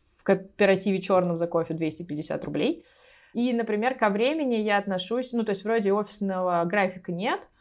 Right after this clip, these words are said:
и можно самому его организовать, и у тебя сессии с утра с людьми случаются утром и вечером, а днем у тебя вообще все свободно,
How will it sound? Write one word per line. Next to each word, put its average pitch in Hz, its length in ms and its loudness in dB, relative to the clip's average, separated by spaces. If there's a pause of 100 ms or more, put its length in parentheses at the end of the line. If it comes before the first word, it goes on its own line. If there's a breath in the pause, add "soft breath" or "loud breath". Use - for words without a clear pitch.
(200 soft breath)
и 202 100 -2
можно 208 420 -2
самому 208 460 -2
его 180 180 0
организовать, 180 720 0
и 202 80 0
у 202 40 -2
тебя 196 200 0
сессии 220 540 0
с 180 120 -10
утра 196 300 4
с 180 140 -6
людьми 190 280 0
случаются 180 600 -2
утром 180 420 -2
и - 20 -2
вечером, 240 520 -2
а 185 100 -2
днем 190 320 -2
у 175 40 -4
тебя 170 360 2
вообще 165 400 0
все 175 180 -6
свободно, 175 560 -2